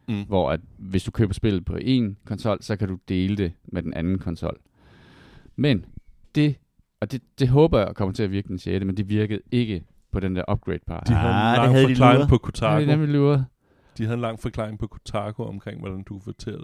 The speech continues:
Speaker 1: at virke.
Speaker 2: Har de det?
Speaker 1: Ja.
Speaker 2: Kan man det?
Speaker 1: Ja, det siger de.
Speaker 2: Er det rigtigt? Okay,
Speaker 1: Jeg, jeg
Speaker 2: det
Speaker 1: så
Speaker 2: skal jeg fandme
Speaker 1: nemlig,
Speaker 2: ind og
Speaker 1: du
Speaker 2: se.
Speaker 1: havde skrevet det, og så så jeg bare overskriften på, hvad hedder det, Kotaku i morges, da jeg lige sad og kiggede.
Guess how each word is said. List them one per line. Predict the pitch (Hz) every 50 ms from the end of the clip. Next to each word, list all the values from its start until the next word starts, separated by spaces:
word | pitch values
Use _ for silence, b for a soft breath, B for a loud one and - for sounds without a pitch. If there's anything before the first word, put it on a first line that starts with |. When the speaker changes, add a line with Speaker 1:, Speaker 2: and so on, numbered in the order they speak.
| - - - 107
Speaker 1:
at | 95 90
virke. | 95 92 92 - _ - _ _ _ _ _ _ _ _ _ _
Speaker 2:
Har | 123 151 165
de | 147 143
det? | 151 180 175
Speaker 1:
Ja. | 120 117 107 - _ _ _ _ _ _ -
Speaker 2:
Kan | - 127 135
man | 196 214
det? | 196 208 196 - _ _ _ _ _ -
Speaker 1:
Ja, | 127 120 - _ _ -
det | 110 95
siger | - 107 101
de. | 104 107 - _ _ _ _ _ _ _ _
Speaker 2:
Er | - 90
det | 85 82
rigtigt? | 110 139 120 95 101 113 -
Okay, | - 117 -
Speaker 1:
Jeg, | 117 110
jeg | 113
Speaker 2:
det | 139 127
Speaker 1:
så |
Speaker 2:
skal | - 135
jeg | 135 131
fandme | 127 120 120
Speaker 1:
nemlig, |
Speaker 2:
ind | 113 101
og | 95
Speaker 1:
du | 143
Speaker 2:
se. | 139
Speaker 1:
havde | 139 139 127
skrevet | - - 104 101 101 101
det, | 113 - b b b b b b b
og | - 101 98
så | 107 104
så | - 123
jeg | 110 104
bare | 110 107 101
overskriften | 101 104 110 107 - - 110 - _ _ 104 95
på, | - - 101 92 92 92 90 92 95
hvad | 95 87
hedder | 87 95
det, | - -
Kotaku | - - 87 - - 98 101 98 - 104 110
i | 113
morges, | 107 107 107 98 95
da | - -
jeg | 92
lige | 92 98
sad | 101 -
og | - -
kiggede. | - 104 104 104